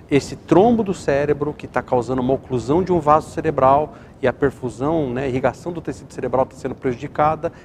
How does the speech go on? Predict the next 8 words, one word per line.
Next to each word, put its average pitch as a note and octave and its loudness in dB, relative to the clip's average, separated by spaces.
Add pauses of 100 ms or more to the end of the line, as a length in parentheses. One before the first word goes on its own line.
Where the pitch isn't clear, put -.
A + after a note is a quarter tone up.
é D#3 0
dissolvido D#3 -2
pela D3+ 0
terapia C#3+ -2
trombolítica. C#3+ -8 (520)
Ela D3+ 4
teve B2+ 0
um A2+ -2